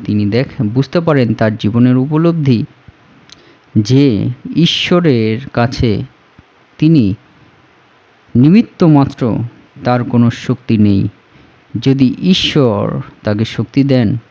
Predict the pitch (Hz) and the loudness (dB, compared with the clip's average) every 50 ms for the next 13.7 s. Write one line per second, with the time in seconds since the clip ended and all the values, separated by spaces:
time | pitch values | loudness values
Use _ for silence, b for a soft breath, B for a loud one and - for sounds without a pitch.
0 | _ _ - 107 101 104 98 - 110 101 107 104 113 110 123 123 127 135 143 175 | _ _ -4 0 0 0 0 0 -2 -2 -2 -2 -2 -2 0 0 0 0 -2 -2
1 | _ B B B B B B B B - - 196 190 - 208 196 196 214 196 190 | _ B B B B B B B B -2 0 0 2 4 2 2 2 2 2 2
2 | 185 165 143 147 147 143 147 147 147 151 147 - - 185 170 160 127 107 98 - | 2 2 0 0 0 2 2 4 2 2 0 0 -2 -2 -2 0 0 0 0 -2
3 | - 120 - _ _ - - 131 131 139 139 147 139 - - 156 147 139 143 127 | -6 -10 -14 _ _ -4 -4 -2 0 2 0 0 0 0 0 0 2 2 2 2
4 | 123 117 110 107 - - 110 107 110 113 123 139 180 - - 180 180 - _ b | 2 2 2 0 -2 -4 -4 -4 -4 -2 -2 -2 -2 -2 -4 -8 -8 -10 _ b
5 | b b b b b b b b b b - 190 185 185 175 165 156 151 - - | b b b b b b b b b b 0 2 4 4 4 2 0 -2 -2 0
6 | 156 147 151 147 156 156 151 143 131 131 135 147 160 165 170 165 139 107 101 101 | 2 2 2 4 4 4 4 4 4 4 4 4 2 0 2 0 0 0 0 0
7 | 123 127 131 - - - - 110 110 110 - 117 110 107 110 113 110 110 104 113 | 0 -2 -4 -4 -8 -8 -4 -4 -2 -2 -2 -2 -2 0 0 -2 -2 -2 -2 -2
8 | 120 - - - 135 127 - - 139 139 143 143 143 143 147 - - _ B B | -2 -2 0 -2 -2 -2 0 0 -2 -2 -2 -2 -2 -2 -2 -4 -4 _ B B
9 | B B B B B B B B B - 131 123 123 120 123 120 - - 123 120 | B B B B B B B B B -6 -2 2 2 2 2 2 0 -4 -6 -4
10 | - - 123 127 143 143 156 156 156 156 147 151 151 143 110 104 127 123 127 _ | -4 -4 -4 -4 -4 -4 -4 -4 -6 -6 -6 -4 -4 -4 -4 -4 -6 -10 -12 _
11 | _ - - 110 120 - 120 120 113 - - - 110 110 107 104 101 104 101 - | _ -10 -10 -8 -4 -2 -2 -2 0 -2 -4 -2 -2 0 0 0 -2 -2 -4 -4
12 | 113 107 110 113 120 143 175 - - - 170 - 82 - 104 95 95 92 92 95 | -4 -2 -2 -2 -2 -4 -4 -4 -4 -8 -8 -8 -8 -6 -4 -4 -2 -2 -2 -2
13 | 101 104 113 123 135 139 139 147 139 147 147 147 151 165 | 0 2 2 2 2 2 0 -4 -4 -4 -6 -4 -6 -6